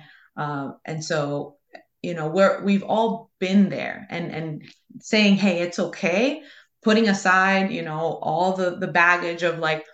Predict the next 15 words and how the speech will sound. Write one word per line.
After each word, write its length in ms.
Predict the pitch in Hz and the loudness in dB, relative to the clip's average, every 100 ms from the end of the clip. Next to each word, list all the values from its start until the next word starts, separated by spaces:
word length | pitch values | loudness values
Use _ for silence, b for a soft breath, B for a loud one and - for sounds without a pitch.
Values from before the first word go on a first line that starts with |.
| _ _ | _ _
where 220 | 165 175 | 0 2
you've 220 | 190 190 | 2 0
been 580 | 160 180 190 208 233 233 165 | 0 0 2 2 0 -4 -4
and 340 | 165 156 151 | -4 -4 -8
just 180 | 160 - | -10 -6
making 240 | 175 180 | -6 -6
a 80 | 170 | -6
decision 400 | 160 196 175 180 | -6 -4 -4 -6
that 120 | 160 | -6
moving 320 | 175 175 156 | -6 -6 -8
forward, 580 | 151 - 214 180 156 151 | -8 -4 -2 0 0 -2
you're 160 | 160 156 | -4 -6
gonna 160 | 156 | -6
be 160 | 147 139 | -8 -8
different. 440 | 143 - - - | -8 -8 -12 -14